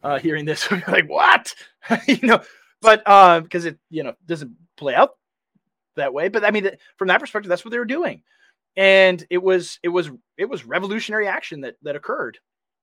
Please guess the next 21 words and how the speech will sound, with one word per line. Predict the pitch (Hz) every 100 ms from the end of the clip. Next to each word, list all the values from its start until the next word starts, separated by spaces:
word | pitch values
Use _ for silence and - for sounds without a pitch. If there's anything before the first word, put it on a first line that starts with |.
| _ _ _
I | 156
mean, | 160 143 -
Lincoln | 127 165 185 196
is | 151 147
this | 139 143
Caesar | - - 175 165 156
type | 165 151
figure, | - 196 165 110 117 _ _ _ _
um, | 135 131 123 - _ _
you | 127
know, |
maybe | 117 170
not | 156 151
in | 151
a |
positive | - 123 180 117 95
sense, | 113 139 - - _ _ _
maybe, | 117 123 196 135 151
I | 139
don't | 143
know, | 190